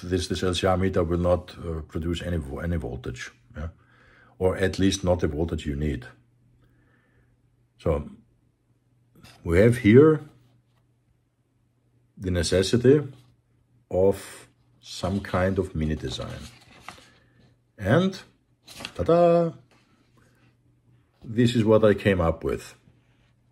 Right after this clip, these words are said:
On the left side,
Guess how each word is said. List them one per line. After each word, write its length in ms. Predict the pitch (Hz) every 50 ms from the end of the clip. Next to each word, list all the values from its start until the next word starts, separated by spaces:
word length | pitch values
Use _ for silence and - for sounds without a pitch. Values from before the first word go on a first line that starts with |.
| _ _ _ _ _ _ _ _ _ _ _ _ _ _ _ _ _ _ _ _ _ _ _ _ _ _ _ _ _ _ _ _ _ _ _ _ _ _ _ _ _ _ _ _ _ _ _ _ _ _ _ _ _ _ _ _ _ _ _ _ _ _ _ _ _ _ _ _ _ _ _ _ _ _ _ -
On 100 | - 90
the 100 | 92 98
left 260 | 107 120 127 123 -
side, 400 | - - 110 113 131 151 151 -